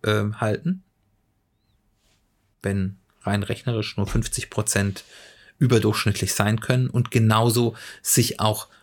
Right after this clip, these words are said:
neunzig Prozent der Menschen für überdurchschnittlich intelligent halten. Und auch hier wissen wir, mindestens vierzig oder ziemlich genau vierzig Prozent dieser Menschen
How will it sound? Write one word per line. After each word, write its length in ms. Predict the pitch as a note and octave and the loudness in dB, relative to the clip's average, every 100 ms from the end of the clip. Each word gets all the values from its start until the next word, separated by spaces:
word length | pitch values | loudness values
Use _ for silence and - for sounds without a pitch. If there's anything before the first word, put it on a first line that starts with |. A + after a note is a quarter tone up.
| _ | _
neunzig 480 | A2+ A#2+ C#3+ C#3 - | 2 4 4 2 0
Prozent 400 | B2+ B2 A#2 A2 | -2 0 0 2
der 100 | A2+ | 2
Menschen 640 | A2 A2 - A2 G#2 - _ | 2 2 0 0 -2 -4 _
für 240 | - C#3 C3+ - | -4 0 0 0
überdurchschnittlich 920 | A#2 G2+ G#2 G#2 - G#2 G2 G#2+ - | 0 2 2 0 0 -2 -2 -2 -2
intelligent 560 | C3 - D3+ F#3+ F#3 - | -2 0 2 2 2 0
halten. 360 | - - G2 _ _ _ _ _ | -6 -10 -16 _ _ _ _ _
Und 160 | G#2 - | -10 -10
auch 80 | - | -4
hier 260 | A2 B2 | 0 2
wissen 380 | B2+ C3 C#3 B2+ | 2 2 0 2
wir, 340 | C3 C#3+ F3+ F#3 _ _ - | 2 2 0 -4 _ _ 0
mindestens 540 | A2 G#2+ G#2+ - - | 2 2 0 -4 -2
vierzig 340 | A2+ - F#2+ | -2 -2 -4
oder 220 | E2+ F2+ - _ _ - | -4 -8 -12 _ _ -2
ziemlich 360 | - C3 - | 2 4 2
genau 220 | - C#3 B2 | 2 2 2
vierzig 420 | B2+ - B2 - | 0 0 -4 -2
Prozent 520 | D3+ - G2+ G#2 - - - _ - | -4 0 0 0 -4 -20 -20 _ -2
dieser 260 | G#2+ G2+ A2 | 0 2 4
Menschen 600 | G#2+ C3 - D#3+ D#3 | 4 2 2 0 0